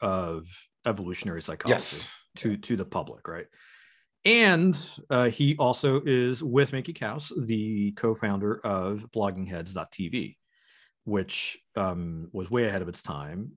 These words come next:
Speaker 1: and kind of pre-, um, uh, what's the word I'm looking for? Uh, uh, kind of pre-imagined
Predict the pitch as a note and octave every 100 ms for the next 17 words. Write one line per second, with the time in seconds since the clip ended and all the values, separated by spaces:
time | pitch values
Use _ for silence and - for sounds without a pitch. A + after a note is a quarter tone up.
0 | - F2+ E2+ E2 D#2+ D#2 - - _ _
1 | _ _ _ - F#2+ F2+ E2+ - _ -
2 | A#2 G2+ G2 F#2 F2 - - _ _ _
3 | _ _ _ G#2+ F#2 E2 D#2+ D#2+ D2+ -
4 | _ _ _ - G#2 G2+ G#2+ G#2+ F2+ F2
5 | - - E2+ E2+ A2 F#2+ G#2 - - -
6 | A#2 - _ _ _ _ - C3 G2 -
7 | G2 F2+ F2+ F2+ D#2